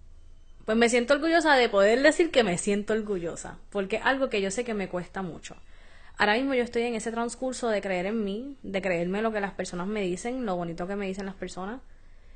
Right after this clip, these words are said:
y de caminar en fe, y caminar en el propósito, y creerme que yo sí lo puedo hacer. Y pues me siento orgullosa que estoy dándole la batalla todos los días a esos pensamientos. Estoy orgullosa de que estoy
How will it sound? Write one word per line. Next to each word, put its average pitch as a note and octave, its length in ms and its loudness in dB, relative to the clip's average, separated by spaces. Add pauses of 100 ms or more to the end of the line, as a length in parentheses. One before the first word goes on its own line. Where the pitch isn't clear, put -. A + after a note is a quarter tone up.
(640)
y A3 160 -2
de F#3 800 2
caminar F#3+ 400 0
en G#3+ 100 -2
fe, C#4+ 360 -4 (420)
y G3+ 80 -6
caminar F3+ 340 -2
en A3+ 100 -2
el A#3 120 -4
propósito, A#3 560 -4
y F#3+ 60 -8
creerme G3 360 -4
que G3+ 140 -6
yo E3+ 100 -8
sí F#3+ 140 -6
lo F#3 100 -4
puedo F3+ 140 -4
hacer. - 260 -10 (440)
Y F#3+ 100 -6
pues F#3+ 120 -4
me G3+ 120 0
siento A3+ 240 0
orgullosa C#4 480 -2
que G3 100 -2
estoy F#3 300 -4
dándole A3+ 300 -2
la B3+ 80 2
batalla B3+ 580 0
todos G3 180 -2
los A3+ 160 -4
días A#3 420 -2 (280)
a F#3+ 80 0
esos G3 180 -4
pensamientos. A#3+ 960 -4 (300)
Estoy G3+ 260 -4
orgullosa A3+ 800 0
de F#3+ 500 -2
que F3+ 200 -2
estoy F#3+ 600 -2